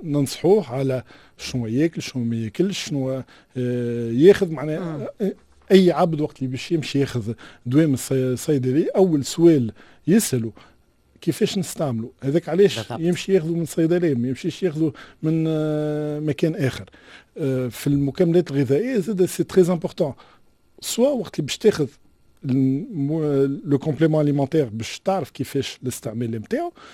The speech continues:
Speaker 1: سوا كان باش تاخذ معاه ادويه اخرى باش تعرف زاده شنو معناه كيفاش الاستعمال. معناه فما، آه، معناه في اقل أض-، اضرار، معناه المنتوج هذاك مش باش يكون فاعل،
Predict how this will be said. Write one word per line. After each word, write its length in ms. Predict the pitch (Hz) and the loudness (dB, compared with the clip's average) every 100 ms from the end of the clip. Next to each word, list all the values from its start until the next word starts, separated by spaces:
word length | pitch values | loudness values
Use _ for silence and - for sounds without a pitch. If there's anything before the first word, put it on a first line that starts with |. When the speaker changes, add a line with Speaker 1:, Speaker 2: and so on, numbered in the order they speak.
| - | -18
Speaker 1:
سوا 360 | - - 294 330 | -12 -6 -4 -4
كان 280 | 208 262 214 | -2 -2 -2
باش 160 | - | -4
تاخذ 280 | - 226 190 - 403 _ | -4 -2 -2 -6 -14 _
معاه 380 | 160 151 226 170 - _ - | -12 -6 -4 -4 -8 _ 2
ادويه 400 | 208 151 135 135 - | 4 4 0 0 -2
اخرى 280 | 185 - 294 _ - - - - | -4 -2 -6 _ -20 -20 -20 -10
باش 140 | 123 - | -10 -6
تعرف 320 | 165 202 135 | -4 -4 -4
زاده 380 | 147 160 220 453 - _ _ - | -2 -2 -4 -6 -16 _ _ -16
شنو 460 | - - 175 190 330 | -10 -2 2 2 0
معناه 260 | 202 135 151 | -4 -2 -4
كيفاش 420 | - 143 190 - | -4 0 0 0
الاستعمال. 600 | 156 - 113 127 156 202 - - - - | -4 -2 -4 0 4 2 0 -18 -20 -8
معناه 240 | 131 139 | -4 -2
فما، 440 | 127 - 170 156 165 _ | -2 0 0 0 -6 _
آه، 460 | 175 143 139 139 170 | -4 0 0 -2 -6
معناه 320 | 165 127 143 131 | -8 -4 -4 -4
في 200 | - 151 156 | -4 -6 -6
اقل 380 | - 202 196 - | 0 2 2 0
أض-، 400 | 165 165 175 359 | 4 6 4 2
اضرار، 460 | 139 170 196 165 135 - _ - | 2 4 6 4 2 -10 _ -6
معناه 280 | 135 143 139 | -2 0 2
المنتوج 520 | 143 151 190 170 165 | 2 0 2 2 2
هذاك 280 | 165 170 143 | 2 0 -2
مش 180 | 131 | -4
باش 160 | - - | -6 -8
يكون 240 | - 147 | -4 -2
فاعل، 340 | 123 220 285 | 2 2 2